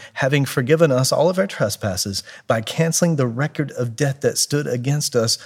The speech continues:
with its legal demands. This he set aside, nailing it to the cross." God made you alive.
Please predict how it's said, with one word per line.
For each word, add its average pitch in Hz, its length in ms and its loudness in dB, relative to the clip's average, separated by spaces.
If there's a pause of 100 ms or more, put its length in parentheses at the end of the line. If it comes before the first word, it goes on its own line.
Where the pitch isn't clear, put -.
(160)
with 127 180 -2
its 127 200 0
legal 123 260 0
demands. 92 560 -4 (300)
This 143 380 0
he 139 200 -4
set 135 460 0
aside, 107 640 -2 (340)
nailing 117 440 0
it 110 300 -4 (380)
to - 140 -10
the 104 80 -8
cross." - 800 -12 (2250)
God 127 580 -2 (140)
made 113 520 -2 (120)
you 107 400 -2 (200)
alive. 80 760 -8